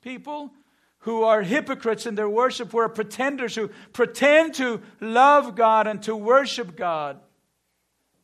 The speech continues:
But they're not really concerned about God.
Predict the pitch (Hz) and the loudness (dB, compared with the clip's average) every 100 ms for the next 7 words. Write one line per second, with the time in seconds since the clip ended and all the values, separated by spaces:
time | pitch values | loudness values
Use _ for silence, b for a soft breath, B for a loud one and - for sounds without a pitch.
0 | _ 196 208 277 294 254 226 - 190 - | _ -14 -8 -4 -4 -6 -10 -10 -12 -10
1 | - 220 208 208 185 160 160 143 143 _ | -6 -4 -2 -4 -8 -10 -10 -10 -14 _
2 | _ 160 147 151 147 | _ -18 -16 -18 -20